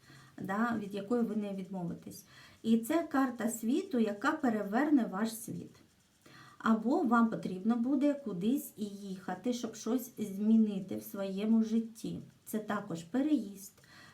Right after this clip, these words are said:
це получення наслідства. А це, е, ну, знаєте, коли ви ухажуєте за, е, кимсь,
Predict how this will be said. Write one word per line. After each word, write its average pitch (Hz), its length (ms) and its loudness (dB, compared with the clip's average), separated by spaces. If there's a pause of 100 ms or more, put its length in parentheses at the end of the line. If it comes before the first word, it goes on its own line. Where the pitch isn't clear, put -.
це 180 120 -6
получення 226 640 2
наслідства. 226 1000 0 (600)
А 190 240 -2
це, 190 220 -2
е, 220 380 4 (720)
ну, 214 120 -4
знаєте, 226 340 2
коли 202 220 -6
ви 202 100 -6
ухажуєте 202 640 -4
за, 185 120 -6
е, 185 260 -4 (280)
кимсь, 254 440 0